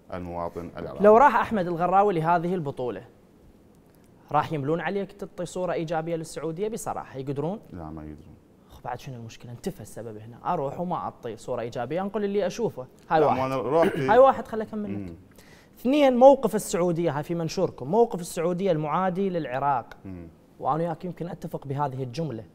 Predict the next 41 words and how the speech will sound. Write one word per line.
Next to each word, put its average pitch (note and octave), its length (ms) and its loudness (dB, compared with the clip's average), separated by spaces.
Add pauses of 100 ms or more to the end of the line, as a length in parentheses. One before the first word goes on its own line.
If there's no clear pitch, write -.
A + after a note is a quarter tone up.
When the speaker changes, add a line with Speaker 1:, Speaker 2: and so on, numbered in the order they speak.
(460)
Speaker 2:
ولو C#3 120 0
مو D3+ 60 2
من G2+ 60 4
Speaker 1:
وآخرها F3+ 200 4
Speaker 2:
حقي A#2+ 120 6
Speaker 1:
اللي A#2+ 180 4
حدث - 160 2
Speaker 2:
أتبنى. D3+ 220 4
Speaker 1:
مع A#2 220 4
منتخب A2+ 260 -2
Speaker 2:
مو A#2 40 2
من A#2 80 2
Speaker 1:
الشباب. C4 180 6
Speaker 2:
حقي A#3 280 8
أتبنى، F3+ 400 2
لكن - 20 2
راح A3+ 120 6
Speaker 1:
منتخب A#3 140 4
Speaker 2:
أتفق. A#3+ 140 6
Speaker 1:
الشباب D3+ 380 8
اللي B2 120 2
شفته A#2+ 240 0
قبل A2+ 260 0
يومين C#3 340 2
Speaker 2:
راح G3 160 8
أتفق. A3 260 4
Speaker 1:
تعرض B2 180 4
إلى A2 420 2
تشتت - 140 -4
Speaker 2:
لكن - 260 2
Speaker 1:
ومسب. A3+ 140 0
Speaker 2:
الموضوع A#3 260 2
السياسي F#3 520 -6
يا E3+ 60 -6
أحمد، F3 260 -10
شنو F#3+ 180 -8
علاقته D#3 340 -8
بالرياضة؟ C#3+ 500 -6
أنت F#3 180 -6
في E3+ 140 -8
تقارير، C#3 760 -8